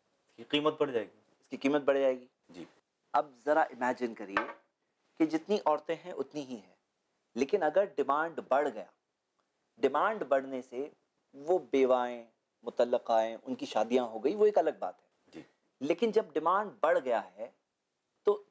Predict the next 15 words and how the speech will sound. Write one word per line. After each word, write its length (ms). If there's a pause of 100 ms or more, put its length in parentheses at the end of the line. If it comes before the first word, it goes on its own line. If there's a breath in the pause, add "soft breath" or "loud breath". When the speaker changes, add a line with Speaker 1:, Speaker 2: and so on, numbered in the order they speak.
Speaker 2:
इस 240 (640)
रूल 360
को 120
अगर 260
हम 120
वहां 380
apply 280
करते 280
हैं, 280
supply 360
तो 100
नहीं 100
बढ़ 160
रहा 120
है, 140